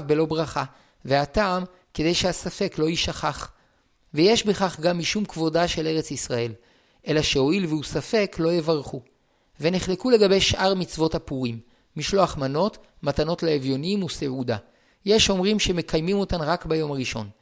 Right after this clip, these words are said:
שהוא פורים לכל העולם, ויש אומרים שמקיימים אותן גם ביום השני. והגרים סמוך למקום הספק, עושים פורים בי"ד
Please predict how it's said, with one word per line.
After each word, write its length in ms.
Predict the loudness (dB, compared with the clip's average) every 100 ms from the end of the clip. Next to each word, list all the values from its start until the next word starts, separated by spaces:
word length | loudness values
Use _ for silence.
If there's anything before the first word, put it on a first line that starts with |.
| _ _
שהוא 300 | -2 2 2 2
פורים 340 | 0 0 0
לכל 260 | 0 2 4
העולם, 320 | 4 2 -2 -8 _ _ _ -2
ויש 320 | 2 4 2
אומרים 340 | 0 0 0
שמקיימים 600 | 0 -2 -2 -2 -2 0
אותן 320 | -2 -2 -4 0
גם 200 | 0 0
ביום 200 | 0 -2
השני. 360 | -4 -6 -10 -12 _ _ _ _
והגרים 480 | 2 4 6 4 4
סמוך 440 | 2 2 2 0
למקום 360 | -2 -2 0 0
הספק, 580 | 0 -4 -4 -2 -2 -6 _ _ -8
עושים 340 | -6 -2 -2
פורים 440 | -2 -2 0 0
בי"ד 240 | 0 0